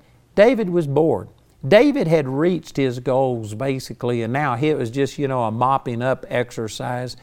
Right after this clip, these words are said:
And he was no longer under pressure. He was no longer having to depend upon God. And he was the king.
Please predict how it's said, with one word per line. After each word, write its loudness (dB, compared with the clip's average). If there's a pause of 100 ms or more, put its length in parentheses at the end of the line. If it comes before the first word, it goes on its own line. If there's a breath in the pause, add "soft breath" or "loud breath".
(260 soft breath)
And 0
he 2
was 2
no 0
longer 2
under 2
pressure. 0 (220 loud breath)
He 4
was 2
no 2
longer 2
having 4
to 2
depend -2
upon -4
God. 0 (340 soft breath)
And -2
he 4
was 0
the -4
king. -4